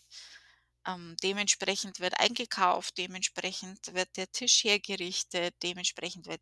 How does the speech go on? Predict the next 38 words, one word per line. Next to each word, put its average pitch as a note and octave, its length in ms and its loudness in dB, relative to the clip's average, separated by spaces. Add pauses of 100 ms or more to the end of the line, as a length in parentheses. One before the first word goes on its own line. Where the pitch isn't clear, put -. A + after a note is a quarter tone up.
geplant. - 540 -8 (500)
Also, F#3+ 220 2
wenn A3 160 4
du A#3+ 100 0
sowas A3+ 320 4
noch G#3+ 120 -6
nie G#3+ 200 -6
gemacht G3+ 420 2
hast, A#3 200 0
hast - 220 -6
du - 60 -16
keine A3+ 380 4
Vorstellung G3+ 640 0
davon, G#3 460 -2 (380)
wie A#3 160 0
viel A#3+ 240 2 (180)
Arbeit A3 920 8 (480)
und G3+ 220 -6
Gedanken G#3+ 800 4
da G3 160 6
reingesetzt G#3 1000 4
werden. F3+ 520 -2 (640)
Ähm, F3+ 520 -2 (800)
ich, G#3+ 160 2 (100)
äh, E2 160 -12 (100)
habe G#3+ 200 2
zum A3 140 2
Beispiel G3+ 600 4
nicht G#3+ 300 -4
genug G#3 320 -4
Stühle D4+ 340 6
im F#3 280 0
Haus. E3 380 4
Also, F#3 240 -2
ich F#3 120 -4
muss G3+ 220 -4
dann G3+ 220 0
organisieren, G3+ 920 4